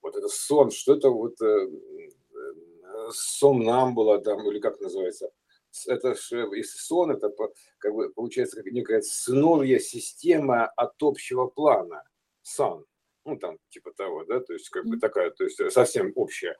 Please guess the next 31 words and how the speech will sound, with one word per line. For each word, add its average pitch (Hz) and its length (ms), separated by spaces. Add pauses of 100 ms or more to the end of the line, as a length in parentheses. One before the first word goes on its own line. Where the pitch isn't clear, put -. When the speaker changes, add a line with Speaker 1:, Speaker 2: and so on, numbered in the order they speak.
(240)
Speaker 1:
Вот, - 220
вот 120 240
это 180 220
разобрать 113 420
интересно, 92 500
Катюш. - 340
Вот 104 120
у 113 80
тебя, 143 340
мне 127 160
кажется, 120 300 (260)
пре-, 101 160
прекрасно 101 520
вот - 160
то, 90 100 (300)
то, - 160 (100)
то, - 200
то, - 100
что - 240
ты 90 80
вот - 160
рассказала, 95 640 (200)
Speaker 2:
Ну 233 160
да, - 60
Speaker 1:
получилось. 214 520
Speaker 2:
давай 254 140
Speaker 1:
Давай 196 140
ты. - 120
Speaker 2:
начнём 226 220
тогда 214 300
с, - 440